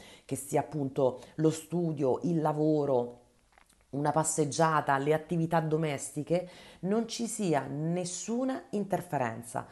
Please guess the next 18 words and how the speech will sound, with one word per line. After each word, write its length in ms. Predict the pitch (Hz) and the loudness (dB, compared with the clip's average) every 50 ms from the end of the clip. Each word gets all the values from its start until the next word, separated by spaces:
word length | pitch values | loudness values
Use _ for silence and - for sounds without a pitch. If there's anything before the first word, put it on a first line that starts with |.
| - - - - | -18 -20 -20 -8
quindi 240 | _ 214 214 208 202 | _ -2 0 2 2
siate 340 | 180 196 165 139 131 - 139 | 2 2 0 0 0 0 -2
voi 600 | 139 135 160 185 226 240 262 294 302 294 - - | -2 0 2 4 6 6 6 4 2 0 -2 -2
e 140 | 190 190 190 | -2 -2 0
quell'attività, 920 | - 196 180 180 185 180 175 175 - - 147 139 131 - 113 101 92 92 - - - - - - - _ | 0 0 2 2 2 0 0 -2 -4 -6 -4 -4 -4 -4 -4 -4 -4 -6 -10 -16 -20 -20 -20 -20 -12 _
quindi 220 | - 131 123 120 117 | -6 -4 -2 -4 -2
via 320 | 127 135 139 131 131 131 | 2 2 4 4 4 2
le 100 | 131 131 | 0 0
notifiche, 760 | 131 127 127 - 208 208 190 180 - 170 160 - 151 143 139 | -2 -2 -2 -2 -2 -2 -2 -2 -2 -4 -2 -2 -2 -2 -2
via 200 | 135 139 139 131 | -2 -2 -2 -2
i 60 | 131 | -2
telefonini, 640 | 127 135 127 127 127 127 123 135 165 175 156 135 131 131 | -2 -2 -2 -4 -4 -4 -4 -2 -2 -2 -2 -2 -4 -4
via 160 | 139 147 131 | -4 -4 -4
qualsiasi 480 | - 151 139 - - 226 220 - - | -4 -6 -8 -6 -4 -4 -4 -4 -6
cosa 280 | 170 - 190 180 170 165 | -4 -2 -2 0 0 0
vi 120 | 147 156 | -2 -2
possa 340 | 151 - 151 143 - - 147 | -4 -4 -4 -4 -4 -4 -4
distrarre 1120 | 139 143 147 160 185 175 - - - 170 165 165 165 165 170 170 175 180 202 208 208 208 | -4 -2 -2 -4 -4 -4 -6 0 0 2 2 2 0 0 -2 -2 -2 -2 -2 -2 -2 -4